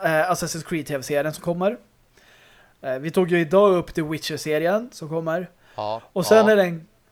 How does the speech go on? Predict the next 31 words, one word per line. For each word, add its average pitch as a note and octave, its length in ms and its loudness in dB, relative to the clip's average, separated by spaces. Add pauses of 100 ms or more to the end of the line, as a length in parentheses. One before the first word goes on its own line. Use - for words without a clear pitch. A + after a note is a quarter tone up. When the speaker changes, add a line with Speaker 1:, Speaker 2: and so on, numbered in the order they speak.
(180)
Speaker 1:
det E3+ 80 -6
här F3+ 180 2
är F3 40 2
en E3+ 100 -4
äldre G#3+ 420 2
nyhet, D3+ 400 -2
men D#3+ 120 0
jag D3+ 120 0
kollade D3+ 280 -2
upp, D3+ 140 -4
och F3+ 220 -8
det F3+ 160 -2
är G3 60 6
att D#3+ 160 2
Netflix G#3+ 440 -4
håller F3+ 120 -4
ju E3+ 60 -4
också D#3 160 -10
på D#3+ 200 -4
med D3+ 240 4
en C#3+ 140 -8 (420)
Castlevania-animerad E3 1600 0
serie. C3+ 440 -6 (760)
Speaker 2:
Mm, E3 320 -12 (140)
mm, C#3+ 280 -14
Speaker 1:
Och F#3 100 -2
det, G3 80 2
Speaker 2:
mm. G3 140 -4
Speaker 1:
det G#3 80 0
är B3 40 -2
liksom, G3 380 -2